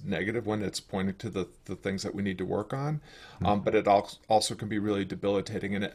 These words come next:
Speaker 1: I think it, a lot of it comes down to where is the feedback coming from?
Speaker 2: Mm-hmm.
Speaker 1: So when we are enrolled with others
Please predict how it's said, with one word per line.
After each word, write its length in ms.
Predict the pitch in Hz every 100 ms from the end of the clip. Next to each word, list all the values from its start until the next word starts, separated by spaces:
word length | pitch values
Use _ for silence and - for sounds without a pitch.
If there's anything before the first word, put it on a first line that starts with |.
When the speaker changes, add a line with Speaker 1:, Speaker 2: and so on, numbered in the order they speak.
| -
Speaker 1:
I 80 | 107
think 240 | 123 95
it, 180 | - - -
a 60 | 104
lot 200 | 104 110
of 80 | 113
it 80 |
comes 240 | - 104 -
down 160 | 101 95
to 100 | 101
where 320 | 101 107 107
is 140 | 101
the 80 | 101
feedback 500 | - 104 95 95 -
coming 280 | - 104 92
from? 380 | - 82 - - - - -
Speaker 2:
Mm-hmm. 100 | 101
Speaker 1:
So 500 | 98 117 107 107 -
when 640 | 113 110 117 110 110 110 - - - _ -
we 640 | 104 107 127 135 135 139 - -
are 340 | 110 110 104 113
enrolled 960 | 110 107 110 123 120 104 104 104 117 - _ - - -
with 280 | 117 117 113 -
others 680 | 123 120 98 90 92 -